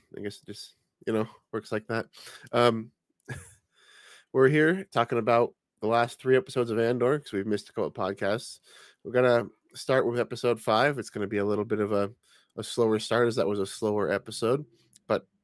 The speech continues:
a great episode to build up to what we got later on. Um, so what, what do you guys think with the, with the series so far? How's it, what's your general opinion? You liking it? You feeling good?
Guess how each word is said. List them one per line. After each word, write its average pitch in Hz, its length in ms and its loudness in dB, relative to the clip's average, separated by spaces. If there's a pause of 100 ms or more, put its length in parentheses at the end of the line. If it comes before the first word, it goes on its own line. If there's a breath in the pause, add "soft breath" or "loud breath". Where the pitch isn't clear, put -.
(120)
a 107 80 -4
great 110 360 0
episode 101 520 -4
to 101 80 -4
build 101 320 0
up 98 200 -2 (440 soft breath)
to 107 80 -6
what 104 120 -2
we 95 120 -2
got 92 280 -2
later 95 320 -4
on. 92 320 -8 (760 soft breath)
Um, 95 460 -4 (1400 soft breath)
so 127 140 -2
what, 135 240 8
what 139 80 2
do 147 60 4
you 147 60 6
guys 135 180 6
think 123 220 4
with 107 160 -2
the, 110 160 2
with 107 160 -2
the 110 80 -8
series 107 380 2
so 101 140 0
far? 98 240 0
How's 104 200 -2
it, 82 60 -8
what's 104 260 -4
your 104 340 -2
general 104 540 -2
opinion? 101 460 -2 (1900 soft breath)
You 104 120 -2
liking 117 280 0
it? 117 100 0
You 95 80 -6
feeling 113 360 -2
good? 123 300 2